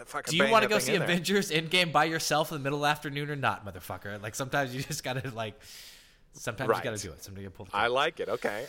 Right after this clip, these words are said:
Speaker 1: All right. Swing and a miss. Okay. All right.
Speaker 2: All right. So, uh, and then I got for Confident and Vague, get in and out of that phone conversation in four seconds. That's four plus my five point five. That's nine and a half to seven. Going to this last one.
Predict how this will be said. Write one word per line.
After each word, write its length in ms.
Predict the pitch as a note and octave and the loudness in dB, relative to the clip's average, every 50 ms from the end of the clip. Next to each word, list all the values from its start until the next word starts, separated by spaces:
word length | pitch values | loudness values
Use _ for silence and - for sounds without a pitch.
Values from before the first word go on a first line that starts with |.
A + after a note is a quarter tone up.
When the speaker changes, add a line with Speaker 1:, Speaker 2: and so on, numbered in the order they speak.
| - | -2
Speaker 1:
All 60 | E3+ | -2
right. 340 | B3 D#4+ E4+ F4+ F#4 - - | 0 0 0 -2 -4 -6 -6
Swing 220 | - - - A3+ B3+ | 0 0 2 2 2
and 80 | B3 | 0
a 20 | A#3 | -2
miss. 300 | G3+ G#3 A3 - - F3 | -2 -2 -4 -4 -4 -4
Okay. 360 | F3+ G3 - G3+ F#3+ G3 G#3+ - - - | -4 -2 0 0 0 -2 -4 -10 -12 -8
All 80 | - E3+ | -6 -4
right. 180 | G#3+ A3 F#3+ G3 | -2 -2 0 4
Speaker 2:
All 80 | F3 F3+ | 6 6
right. 200 | D#3 G2+ - - | 6 6 2 -4
So, 220 | - - D#3 C#3 C#3 | -2 0 0 2 2
uh, 240 | C3+ C3+ C3+ C3 B2+ | 4 4 4 4 2
and 140 | - C3+ C3+ | 0 -2 -2
then 140 | C#3 C3+ C3+ | 0 -2 0
I 180 | C3 C#3 C#3+ D3 | 0 0 -2 -2
got 540 | C#3+ C3+ B2+ - C3 B2+ C3 C3 C3 B2+ | -4 -6 -4 0 0 2 2 2 0 -2
for 920 | - - - - - - - B2 B2 A#2+ A#2+ A#2+ A#2+ A#2+ A#2+ A#2+ A#2+ A#2 A#2 - - - - - | -6 -12 -16 -16 -18 -14 -10 -8 -8 -4 -4 -4 -2 0 0 0 0 0 -2 -4 -6 -8 -8 -8
Confident 400 | - C3 A#2+ B2 - - A#2+ A2 | -8 -8 -8 -8 -10 -12 -10 -10
and 100 | G#2 G2+ | -10 -10
Vague, 540 | A2 B2+ C#3 C#3 C3 B2+ B2+ B2+ B2 B2 A#2+ - - D#3+ - _ C#3 A#2 | -8 -6 -4 -4 -2 -4 -4 -6 -6 -8 -10 -12 -12 -12 -16 _ -16 -14
get 200 | A2+ G#2 G2 - _ _ _ _ _ _ _ _ _ _ _ - | -12 -12 -12 -14 _ _ _ _ _ _ _ _ _ _ _ -8
in 120 | G2+ G2 | -6 -6
and 120 | C3 G2+ G2 | -4 -6 -6
out 160 | G2 G2 G2 | -6 -6 -6
of 60 | F#2+ | -6
that 200 | F#2+ F#2+ F2+ - | -8 -10 -10 -12
phone 160 | - G#2 G2+ | -12 -12 -12
conversation 540 | F#2+ G#2+ G2+ F#2+ F2+ - G#2 G2 - - F2+ | -10 -10 -10 -10 -10 -12 -12 -12 -12 -14 -14
in 60 | E2+ | -14
four 260 | E2+ - - - - - | -16 -16 -18 -16 -10 -6
seconds. 540 | - - - - - - C3 - - - - | -2 -2 -2 -2 -2 -6 -12 -12 -12 -14 -12
That's 160 | G#2+ - - | -14 -14 -14
four 280 | - - - C3+ C3 B2+ | -14 -10 -8 -6 -6 -6
plus 260 | - - - G#2+ - | -8 -10 -12 -12 -12
my 80 | G#2 F#2+ | -14 -12
five 220 | - - G#2 - | -10 -10 -10 -10
point 140 | - G2 G2 - | -12 -16 -16 -12
five. 220 | - A#2 G#2+ G#2 F#2+ | -12 -10 -10 -10 -10
That's 240 | F#2+ F#2 - - | -12 -14 -14 -12
nine 200 | G2+ G2 G#2+ A2+ | -8 -8 -6 -6
and 80 | A2 G#2 | -6 -8
a 20 | G2 | -8
half 360 | - A2+ A2 G#2 G2 - - | -8 -8 -8 -8 -10 -14 -18
to 340 | - - G#2+ G#2 G#2+ G#2+ G2 - | -16 -14 -14 -14 -12 -14 -14 -12
seven. 480 | - - - - - A#2 A#2 G#2+ F2+ E2 - - | -10 -8 -8 -8 -6 -6 -8 -8 -10 -12 -12 -10
Going 160 | G2+ G2+ G2+ | -8 -8 -8
to 60 | G2 | -8
this 260 | F#2+ F#2+ F2+ - - - | -8 -10 -12 -12 -12 -12
last 240 | F#2 D#2+ - - | -12 -12 -14 -16
one. 80 | - - | -18 -18